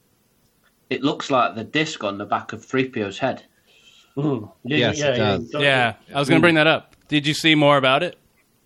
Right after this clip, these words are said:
Speaker 1: No,
Speaker 4: Or
Speaker 1: no, it's just, like, a cool theory, like,
Speaker 4: Yeah, I think,
Speaker 1: what
Speaker 4: I think
Speaker 1: would that
Speaker 4: there's a
Speaker 1: mean?
Speaker 4: thing with Babu Frick, who we've talked about a couple episodes
Speaker 1: Yeah.
Speaker 4: ago.
Speaker 2: Yeah, the droid builder.
Speaker 4: Yeah.
Speaker 2: Yeah.
Speaker 4: And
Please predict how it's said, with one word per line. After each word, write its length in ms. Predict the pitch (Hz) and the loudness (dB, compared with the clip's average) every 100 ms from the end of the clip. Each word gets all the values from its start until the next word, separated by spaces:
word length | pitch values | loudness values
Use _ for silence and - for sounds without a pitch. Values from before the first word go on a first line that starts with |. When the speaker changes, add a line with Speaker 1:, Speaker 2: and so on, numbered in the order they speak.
| _ _ _ _ _ _ - - - | _ _ _ _ _ _ -20 -12 -2
Speaker 1:
No, 100 | 147 | 2
Speaker 4:
Or 220 | 165 165 123 113 | 4 4 4 0
Speaker 1:
no, 40 | |
it's 160 | 107 - | -4 -10
just, 300 | 143 - - | -12 -12 -4
like, 260 | 143 123 | -2 -2
a 40 | 117 | -4
cool 240 | 151 139 | -6 -6
theory, 400 | - 135 156 123 | -6 -8 -6 -8
like, 320 | 113 110 104 - _ _ _ _ _ _ - | -8 -10 -10 -14 _ _ _ _ _ _ 0
Speaker 4:
Yeah, 120 | 165 | 0
I 20 | |
think, 220 | 165 196 | 2 0
Speaker 1:
what 80 | 170 | 0
Speaker 4:
I 20 | |
think 140 | 160 175 | 0 2
Speaker 1:
would 80 | 175 | 4
that 40 | |
Speaker 4:
there's 120 | 160 165 | 4 2
a 20 | |
Speaker 1:
mean? 120 | 135 | 2
Speaker 4:
thing 480 | 101 - 151 147 147 | -4 -2 0 2 0
with 200 | 131 123 | -2 -2
Babu 320 | 131 131 139 | 2 2 0
Frick, 400 | 123 - 139 147 | -6 -4 -4 -4
who 120 | - 120 | -8 -12
we've 160 | 104 - | -12 -10
talked 240 | 101 - | -10 -10
about 320 | 101 98 87 _ | -10 -10 -10 _
a 40 | |
couple 260 | - - 101 | -16 -12 -12
episodes 480 | - - 107 107 117 | -14 -12 -8 -8 -4
Speaker 1:
Yeah. 160 | 131 | 0
Speaker 4:
ago. 80 | 123 | 0
Speaker 2:
Yeah, 140 | 147 139 | 0 -2
the 100 | 143 | -2
droid 280 | 165 151 131 | -2 -2 -2
builder. 320 | 120 104 104 _ _ | -6 -8 -14 _ _
Speaker 4:
Yeah. 120 | 117 | -4
Speaker 2:
Yeah. 200 | 113 131 - _ _ | -2 -2 -4 _ _
Speaker 4:
And 640 | 123 123 120 117 113 110 | -4 -2 0 -2 -4 -6